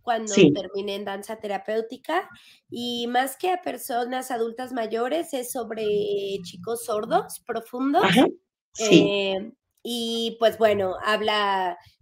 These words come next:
Speaker 1: eh, fue toda una experiencia de, de más de dos años que estuve trabajando en el Instituto Tessera, que era una escuela para niños chiquillos sordos,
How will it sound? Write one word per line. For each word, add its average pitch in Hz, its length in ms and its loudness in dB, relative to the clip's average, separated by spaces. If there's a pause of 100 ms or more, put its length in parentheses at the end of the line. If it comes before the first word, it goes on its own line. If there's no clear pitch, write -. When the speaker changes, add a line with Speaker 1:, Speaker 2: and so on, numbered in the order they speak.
(120)
Speaker 1:
eh, 190 360 -2
fue 240 120 -2
toda 240 280 4
una 226 180 0
experiencia 226 880 -2
de, 233 680 -4
de 202 120 -4
más 208 260 -4
de 214 100 -6
dos 208 240 -6
años 196 300 -4
que 214 100 -10
estuve 202 280 -10
trabajando 185 680 -8
en 190 120 -6
el 180 160 -4
Instituto 180 960 -10
Tessera, 269 640 -4
que - 80 -8
era 196 320 -4 (320)
una 190 140 -2
escuela 180 580 -4
para 175 240 -4
niños 175 380 -4
chiquillos 190 520 -6
sordos, 233 540 -4